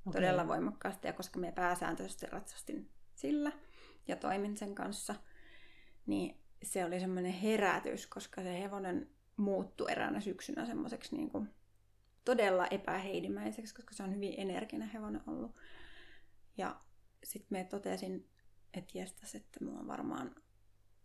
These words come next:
Speaker 2: haettava apua siihen mun uupumukseen,
Speaker 1: Niin.
Speaker 2: että tää hevonen näyttää nyt niinku sen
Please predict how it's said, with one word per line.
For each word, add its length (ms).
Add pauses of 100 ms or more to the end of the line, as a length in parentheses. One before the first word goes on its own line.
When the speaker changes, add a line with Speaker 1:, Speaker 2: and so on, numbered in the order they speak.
(140)
Speaker 2:
haettava 680
apua 320
siihen 380 (340)
mun 100
uupumukseen, 720
Speaker 1:
Niin. 100
Speaker 2:
että 140
tää 120
hevonen 400
näyttää 440
nyt 220
niinku 280
sen 340